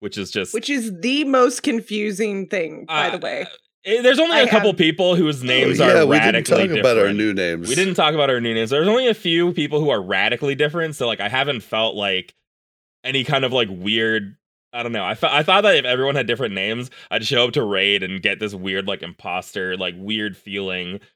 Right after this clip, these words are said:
Speaker 1: that, like,
Speaker 2: <laughs>
Speaker 1: homesickness or something, like,
Speaker 3: I've
Speaker 1: "Where are all my friends?"
Speaker 3: So, I feel like my lock, changing him from Lock Dude to Blazing Bobbert, is just easier now, 'cause everybody calls me Bob and Raid, and so any new player is,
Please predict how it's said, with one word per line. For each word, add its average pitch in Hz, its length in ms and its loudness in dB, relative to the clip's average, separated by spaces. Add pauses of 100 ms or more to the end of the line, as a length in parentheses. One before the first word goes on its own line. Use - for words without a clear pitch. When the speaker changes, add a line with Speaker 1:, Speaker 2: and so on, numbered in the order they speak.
(120)
Speaker 1:
that, 101 180 -2
like, 107 220 -4
Speaker 2:
<laughs> 98 40 -12
Speaker 1:
homesickness 117 920 -4
or 117 100 -2
something, 120 420 -4
like, 113 260 -4
Speaker 3:
I've 151 220 -4
Speaker 1:
"Where 240 260 2
are 226 60 2
all 220 140 2
my 220 160 2
friends?" 220 640 -4 (280)
Speaker 3:
So, 147 420 0 (340)
I 156 160 2
feel 196 220 0
like 127 180 2
my 113 120 6
lock, 101 500 2 (440)
changing 113 380 -2
him 107 120 0
from 101 200 -6
Lock 101 360 2
Dude 95 240 -4
to 85 60 -8
Blazing 95 580 -2 (240)
Bobbert, 85 540 -4 (640)
is 131 100 -10
just 170 160 -6
easier 135 400 -2
now, 87 220 -2
'cause 98 320 -2
everybody 123 360 0
calls 110 280 -2
me 104 80 -4
Bob 101 380 0
and 87 80 -6
Raid, 98 320 0
and 98 100 -10
so 98 160 -2
any 95 140 -4
new 104 260 -2
player 98 560 -2
is, 90 220 -6